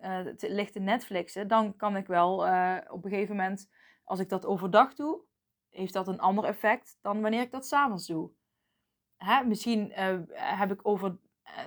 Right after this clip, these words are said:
maar goed, ik wijk nou misschien een beetje uit, maar, ehm, ik, het, ik vind het interessant dat ik het net benoemde op een manier dat het bijna slecht lijkt. Guilty,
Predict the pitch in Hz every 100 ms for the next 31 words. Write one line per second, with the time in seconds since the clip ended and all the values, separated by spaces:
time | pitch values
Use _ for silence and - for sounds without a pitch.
0 | - 220 240 196 - - 220 269 269 233
1 | 226 233 220 208 - 202 302 - 226 214
2 | 214 _ _ _ _ - 196 196 185 185
3 | _ _ - - 214 - - 202 - 226
4 | 285 269 262 214 196 226 277 330 254 247
5 | 247 220 214 214 - 196 190 240 339 339
6 | - 247 214 208 202 247 294 247 214 226
7 | 175 214 214 202 - - - 185 165 -
8 | _ _ _ _ _ - 196 285 285 220
9 | 226